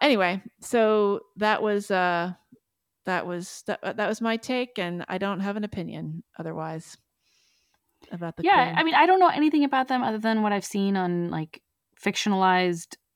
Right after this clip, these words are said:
Speaker 2: T V dramas, so I have nothing to add, other than the fact that my mom is obsessed with the royals, which is super annoying.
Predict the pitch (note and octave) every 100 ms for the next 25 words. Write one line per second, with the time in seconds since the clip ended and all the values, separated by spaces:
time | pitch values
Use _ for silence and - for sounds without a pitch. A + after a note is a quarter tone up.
0 | _ _ - F#3+ E3+ E3+ E3 D#3+ F3 F3
1 | - - - E3+ E3 D#3+ D#3+ E3 D#3+ F3
2 | D#3 D3+ D3 D3+ - - - - A3+ A#3+
3 | C4+ A#3 A3+ F#3+ F3 F3 E3 E3 D#3+ E3+
4 | F#3+ F#3+ - G#3+ G3+ - G#3+ G#3 G#3+ G#3+
5 | A3+ G#3+ E3 D#3+ - F#3 E3+ E3 D#3+ D#3
6 | D#3+ F3 G3+